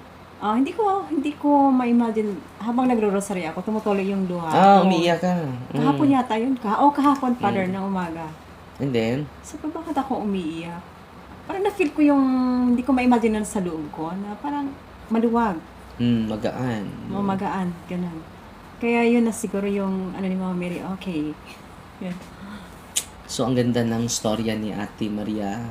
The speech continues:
Speaker 2: Lani, no? At na-amaze ka ako kanina, tita. Akala ko mag-react ka pa, eh. Dahil, alam nyo,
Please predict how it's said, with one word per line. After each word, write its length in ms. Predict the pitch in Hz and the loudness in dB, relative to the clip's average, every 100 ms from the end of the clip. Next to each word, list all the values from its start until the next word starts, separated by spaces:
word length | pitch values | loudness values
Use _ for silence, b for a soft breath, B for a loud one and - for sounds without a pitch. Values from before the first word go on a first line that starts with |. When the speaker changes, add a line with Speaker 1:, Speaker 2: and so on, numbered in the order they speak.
| - - | -12 -6
Speaker 2:
Lani, 460 | 113 120 123 117 107 | -2 2 2 2 0
no? 300 | 101 104 147 - B B B B - | -4 -4 -8 -10 B B B B -6
At 180 | 120 - - | -6 -4 -2
na-amaze 500 | 135 - 170 180 - | 0 2 2 0 0
ka 160 | 151 | 0
ako 200 | 147 - | 0 -4
kanina, 420 | 147 139 135 123 120 | -2 2 2 2 -2
tita. 300 | - 107 117 120 123 - | -6 -6 -2 0 0 -2
Akala 380 | 131 - 147 151 | -4 -2 0 0
ko 100 | 147 | 2
mag-react 500 | 156 151 139 - 120 - | 2 2 2 0 -2 -4
ka 80 | |
pa, 180 | - 165 | -6 -4
eh. 200 | 120 101 117 - - B B B - | -2 -4 -8 -14 -20 B B B -16
Dahil, 360 | - 131 139 123 - - | 2 6 6 4 -2 0
alam 200 | 160 165 | 2 4
nyo, 360 | 127 123 143 | 6 4 2